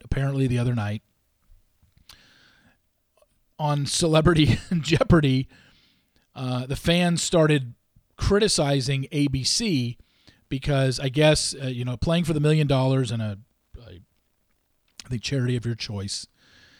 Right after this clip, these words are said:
they were down to the final three people on Tuesday night. It was, uh, Lisa Ann Walter, who is on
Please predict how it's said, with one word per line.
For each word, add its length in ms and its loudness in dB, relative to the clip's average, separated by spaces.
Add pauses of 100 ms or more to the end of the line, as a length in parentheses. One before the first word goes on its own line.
(320)
they 140 2
were 100 2
down 280 4
to 60 0
the 60 2
final 360 4
three 420 2
people 500 -2
on 200 -2
Tuesday 320 0
night. 220 -10 (1080)
It 140 0
was, 640 0 (100)
uh, 800 -8 (1600)
Lisa 640 2
Ann 280 2
Walter, 540 0 (1300)
who 200 2
is 160 0
on 1000 -2